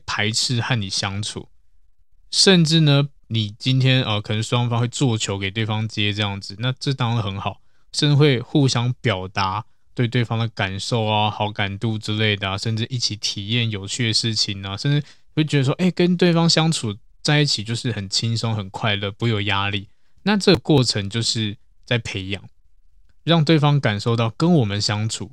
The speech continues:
是不会讨厌的，反而是愉悦的，反而是开心的。所以这个是一个很重要的点哦。多数人在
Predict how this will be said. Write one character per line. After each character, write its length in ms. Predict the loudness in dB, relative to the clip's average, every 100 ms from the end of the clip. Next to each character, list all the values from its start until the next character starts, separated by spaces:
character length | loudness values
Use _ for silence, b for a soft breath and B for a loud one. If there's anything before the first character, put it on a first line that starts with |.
| -14
是 340 | -8 -4 -4 -6 -12
不 180 | -6 -6
会 540 | 0 0 2 -2 -8 -20 -18 -8
讨 280 | -4 -4
厌 300 | 0 0 0
的， 200 | -6 -12 -14 -20 _ -20 -20 -20 -10 -8 -6
反 140 | -4
而 140 | -2 -2
是 300 | 0 -2 -2
愉 220 | -6 0
悦 260 | 4 4 2
的， 200 | -6 -12
反 160 | -8
而 60 | -6
是 60 | -6
开 320 | -4 -4 -4
心 340 | -6 -10 -12
的。 140 | -12 -14 -18 -20 -20 -12
所 200 | 0 0
以 60 | 2
这 160 | 2
个 160 | 4 0
是 180 | 2 2
一 60 |
个 100 | 2
很 240 | 0 -6 -4
重 220 | -2 0
要 100 | 0
的 120 | -2
点 280 | -4 -10 -10
哦。 140 | -14 -16 -20 -20 -2
多 260 | 4 6 4
数 320 | 4 4 4
人 300 | 2 0 0
在 360 | 2 4 2